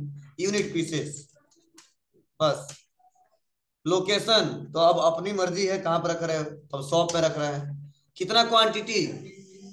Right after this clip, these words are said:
एक पीस। रेट क्या है? छह सौ पैंतीस रुपए साठ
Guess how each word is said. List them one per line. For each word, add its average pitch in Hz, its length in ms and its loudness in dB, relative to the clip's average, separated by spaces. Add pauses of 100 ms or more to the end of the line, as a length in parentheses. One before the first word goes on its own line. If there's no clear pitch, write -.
(180)
एक 185 240 2
पीस। 123 360 -10 (920)
रेट 190 320 2
क्या 214 200 8
है? 165 160 6 (1200)
छह - 360 -2
सौ 202 180 0
पैंतीस 185 320 -2
रुपए 190 180 -2
साठ 170 200 2